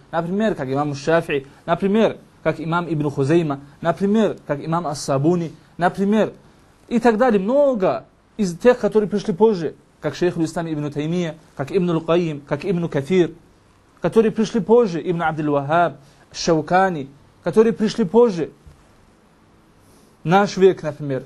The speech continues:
Ибн Утаймин, Ибн Баз и так далее. То есть в каждом веке были имамы, которые были на правильной акиде, которые предостерегали людей от нововведения, которые придерживались акиды Ахлю Сунна валь Джамаа,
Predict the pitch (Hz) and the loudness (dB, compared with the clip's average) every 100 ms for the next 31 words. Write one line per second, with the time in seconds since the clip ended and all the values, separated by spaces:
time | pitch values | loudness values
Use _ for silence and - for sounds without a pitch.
0 | - 175 185 156 156 160 180 175 139 - | -4 -2 -2 -2 -2 0 0 -2 -4 -10
1 | - 165 160 151 180 160 143 135 143 117 | -2 0 2 2 2 0 -6 0 0 0
2 | - - _ _ _ _ 214 196 - - | -6 -18 _ _ _ _ 4 4 4 2
3 | 254 254 208 185 202 202 160 190 214 160 | 4 4 0 4 4 4 -2 0 0 0
4 | - - _ _ 156 151 196 247 262 262 | -4 -10 _ _ -4 2 2 2 0 -4
5 | - _ _ _ _ _ _ 165 202 196 | -10 _ _ _ _ _ _ 2 2 4
6 | 180 175 160 - 202 196 170 160 170 240 | 2 0 -2 0 2 2 0 -4 -2 -2
7 | 247 240 - _ _ 165 180 185 185 160 | 0 -4 -8 _ _ -4 4 4 2 -4
8 | 165 175 175 190 214 180 165 170 190 185 | -4 0 2 4 2 0 -2 2 2 2
9 | 156 160 151 147 147 185 226 226 220 - | -4 -4 -2 -2 0 2 2 -2 -6 -20
10 | _ - 160 202 190 165 196 226 202 160 | _ -8 2 4 4 4 4 4 2 0
11 | 160 151 185 175 165 165 170 156 156 214 | -6 -8 -2 -2 -2 -6 -8 -8 -6 -4
12 | 254 | -4